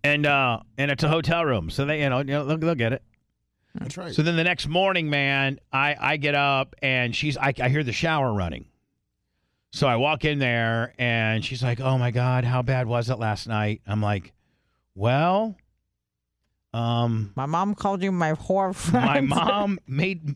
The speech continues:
Speaker 1: made us leave early because apparently you weren't wearing any panties on the dance floor and everybody could see your pussy." And she goes, "I was wearing panties for about half the night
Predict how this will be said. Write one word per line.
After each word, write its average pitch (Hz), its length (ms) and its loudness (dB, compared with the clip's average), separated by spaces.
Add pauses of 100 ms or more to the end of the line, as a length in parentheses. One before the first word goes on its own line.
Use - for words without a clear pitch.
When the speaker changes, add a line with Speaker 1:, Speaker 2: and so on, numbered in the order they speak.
Speaker 1:
made 170 340 0
us 160 160 -6
leave 180 280 -2
early 147 320 -2
because 151 640 -2
apparently 165 680 0 (360)
you 196 160 2
weren't 190 220 0
wearing 165 240 0
any 147 180 0
panties 180 420 0
on 151 80 0
the 151 60 -2
dance 208 300 0
floor 151 540 -2
and 147 500 0
everybody 180 300 0
could 170 160 -2
see 180 100 -4
your 175 120 2
pussy." 202 400 0
And 127 80 -2
she 147 100 -4
goes, 151 220 0 (720)
"I 226 100 2
was 262 240 -2
wearing 202 300 2
panties 143 480 -2
for 147 200 -2
about 131 280 0
half 160 320 -2
the 170 120 0
night 139 360 0